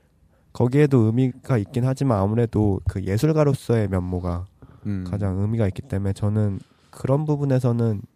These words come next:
Speaker 1: 그냥 허균 같은 인물, 사실 저희가 되게 홍-, 홍길동전 막 이런 거 얘기하면서 허균 얘기를 하지만 좀 심도 깊게 다루는 뭐 이런 국가 교육에서도 국-, 이렇게 심도 깊게 다루지 않고 이러니까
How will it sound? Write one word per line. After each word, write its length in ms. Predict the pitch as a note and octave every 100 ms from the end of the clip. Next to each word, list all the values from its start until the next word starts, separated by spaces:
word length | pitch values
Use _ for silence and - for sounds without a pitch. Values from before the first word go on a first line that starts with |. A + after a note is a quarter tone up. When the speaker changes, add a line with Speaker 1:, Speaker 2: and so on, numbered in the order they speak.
| _ _ - _ _ _
Speaker 1:
그냥 180 | - A2+
허균 480 | D3+ D#3+ D#3+ D3+ A2+
같은 260 | C#3 - A#2
인물, 180 | A2
사실 280 | B2 D3+ D3+
저희가 400 | - B2 B2+ B2 B2 _ - - _ _ _ _ -
되게 180 | B2+ G#2+ - _ _ _ -
홍-, 240 | F3 F#3+ -
홍길동전 800 | G3 G#3 A3 - F3 B2+ G#2 F#2
막 120 | G2 G2
이런 180 | A#2
거 100 | A2
얘기하면서 460 | F#2+ F#2+ A2 G#2+ G2+
허균 320 | B2+ D3+ D#3
얘기를 260 | G#2+ G#2 G2+
하지만 520 | C3+ D3 B2 G2+ F#2+ G2
좀 120 | G2+
심도 320 | G2 E3 F#3+ G3+
깊게 260 | - E3+
다루는 640 | C#3+ G2+ G#2 A2 G#2+ G2 F#2+ _ _ _ _ _ -
뭐 260 | G#2+ F#2 G2
이런 160 | G2+ F#2+ -
국가 460 | - - B2 A2 -
교육에서도 680 | A2 A2 A2+ G#2+ G2+ F#2 -
국-, 160 | - - - _ _
이렇게 160 | - F#2+
심도 240 | - C3
깊게 180 | D3 -
다루지 300 | - F#2+ G2
않고 280 | F2+ E2+ G2
이러니까 520 | F2+ F2 G#2 - G2